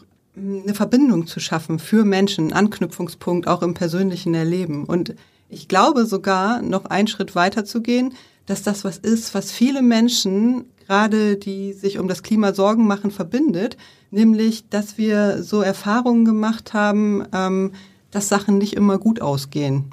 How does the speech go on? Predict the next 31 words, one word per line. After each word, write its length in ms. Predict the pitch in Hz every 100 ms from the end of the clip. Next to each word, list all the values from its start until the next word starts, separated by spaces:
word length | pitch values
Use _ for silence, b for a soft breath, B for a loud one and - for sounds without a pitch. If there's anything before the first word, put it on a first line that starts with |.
| b b b
Und 220 | - 170
da 200 | 180 202
ist 200 | 208 196
natürlich 640 | 185 180 254 269 226 240 -
gerade 380 | - - 196 202
die 100 | 190
Erfahrung 480 | 180 - 185 185 185
von, 600 | - 175 175 170 170 160
von 260 | - 175
Krankheit 540 | 165 - 202 202 180 165
und 140 | 165
Sterben 560 | - - 190 226 254 240
ganz 320 | 180 196 -
zentral. 560 | 175 165 - 175 240
Also 240 | - 165 170
bei 320 | 160 - 170
mir 360 | 175 185 175 165
sind 240 | 180 165
meine 180 | 175 175
Mutter 300 | 185 220 190
und 80 | 170
meine 200 | 170 170
Schwester 360 | - 175 -
an 100 | 202
Krebs 300 | 208 202 202
gestorben. 420 | 202 - 196 185
Ich 60 | 175
kann 180 | 175 170
da 80 | 165
total 400 | 170 165 180 170
anknüpfen 680 | 170 170 165 160 - 190